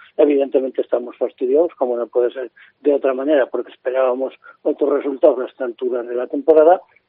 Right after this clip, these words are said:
pero, eh, pensando que hay que seguir luchando, que hay que seguir trabajando y que hay que estar todos más unidos que nunca para sacar esto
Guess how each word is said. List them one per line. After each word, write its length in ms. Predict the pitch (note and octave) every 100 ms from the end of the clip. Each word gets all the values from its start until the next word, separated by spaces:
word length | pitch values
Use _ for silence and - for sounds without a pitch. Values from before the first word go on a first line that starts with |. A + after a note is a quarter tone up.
| _
pero, 420 | E3+ E3 G3+ - C3+
eh, 180 | C3 -
pensando 440 | B2+ B2 A#2 A#2+
que 80 | A#2
hay 60 | A2
que 100 | G#2+
seguir 260 | B2 A#2+
luchando, 460 | C3 C#3 E3+ E3+ F3+
que 60 | C3+
hay 80 |
que 100 | A#2
seguir 240 | A#2+ A#2 A2+
trabajando 600 | B2 B2+ B2+ B2+ D3 D#3+ - _
y 140 | C#3+
que 60 | C3+
hay 100 | C3
que 80 | C#3+
estar 260 | - C#3 B2
todos 360 | C3+ C#3+ C3
más 240 | C#3 C3+ D3+
unidos 340 | C#3+ C#3 C3 -
que 80 |
nunca 240 | C#3 C3+ C#3
para 240 | C#3+ B2+
sacar 260 | B2 A2+ A2+
esto 380 | - - A#2